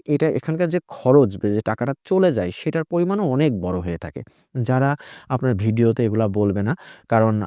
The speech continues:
আমি সবসময় বাস্তববাদী ভিডিও করে থাকি, সে বাস্তব ভিডিও থেকে আমি আপনাদেরকে এটা শেয়ার করলাম। কারণ যাতে in the future-এ কখনো ভিডিও দেখে যে, "না, রাকিব ভাইয়ের ভিডিও দেখেছিলাম, সেখান থেকে ইন্সপায়ার হয়েছে, না, রাকিব ভাই ভুল ইনফরমেশন দিয়েছে।" আহ, so আমি এটা চাই না।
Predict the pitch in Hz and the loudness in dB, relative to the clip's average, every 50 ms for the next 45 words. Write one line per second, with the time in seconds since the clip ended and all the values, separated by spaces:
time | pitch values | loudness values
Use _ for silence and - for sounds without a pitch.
0 | - - 120 123 131 123 - 135 - 143 135 120 113 110 - - 113 107 110 107 | -6 -4 -2 -2 0 0 -2 -2 0 0 0 2 2 0 0 0 0 0 0 0
1 | 104 101 104 95 110 107 101 - 104 104 - 117 110 147 165 - - 170 107 92 | 0 -2 0 0 0 0 0 0 -2 -2 -4 -6 -6 -8 -8 -6 -6 -6 -4 -6
2 | - - - - 110 95 92 101 95 92 101 98 92 - 104 - 120 123 107 98 | -6 -6 -4 -4 -4 -2 -2 -2 -2 -2 -2 -2 -4 -4 -4 -2 -2 -2 0 -2
3 | 104 104 101 95 - 101 98 95 95 98 101 104 101 - 101 - - 113 107 107 | -2 -2 -4 -4 -4 -2 -2 -2 -2 -2 -2 -2 -2 -2 -4 -2 0 2 2 2
4 | 107 - 120 120 123 135 170 - _ - - - _ - 117 95 98 95 92 92 | 2 2 2 2 4 2 2 -2 _ -20 -20 -20 _ -4 -2 0 0 0 -2 -4
5 | - - - - - 113 110 - 120 113 113 117 110 - - 135 139 - 147 139 | -8 -14 -16 -6 -4 -2 0 2 2 2 2 0 0 0 0 0 2 2 2 2
6 | 139 - 127 110 - 123 117 107 101 104 101 101 107 107 101 104 101 - 113 104 | 2 2 0 0 0 -2 -2 0 0 -2 0 2 2 2 2 2 0 0 -2 -2
7 | 107 101 101 98 98 98 95 - 101 92 90 104 104 104 98 101 95 98 101 98 | -2 -2 -2 0 0 0 0 -2 -2 -2 0 0 0 0 0 0 0 0 0 0
8 | 92 95 - 110 104 - - 127 147 160 - - - - - - - - 113 104 | 0 0 -2 -2 -2 -2 -2 -4 -4 -4 -8 -14 -20 -20 -20 -12 -4 -2 -2 0
9 | 107 104 104 117 117 113 107 110 - - - 131 127 123 127 127 127 127 127 - | 0 0 -2 0 0 0 0 -2 -2 -2 2 2 4 4 4 4 2 0 0 -2
10 | - 139 113 95 87 90 90 - 95 87 95 95 92 90 87 92 123 135 139 117 | -4 -4 -2 -2 -2 -2 -4 -4 -4 -2 -2 -2 -2 -2 -2 0 2 2 2 2
11 | 101 95 95 90 87 82 82 - - 82 82 82 82 80 - - 120 110 - - | 0 -2 -4 -4 -4 -4 -4 -6 -6 -6 -6 -6 -6 -8 -8 -10 -12 -14 -16 -18
12 | - - - _ - 104 95 92 87 85 92 - - - 117 101 98 98 98 95 | -20 -20 -14 _ -4 -4 -2 -2 -4 -4 -8 -8 -4 -2 0 0 2 0 0 -2
13 | 98 90 - 95 82 80 73 76 - | -2 -2 -2 -2 -4 -4 -6 -8 -12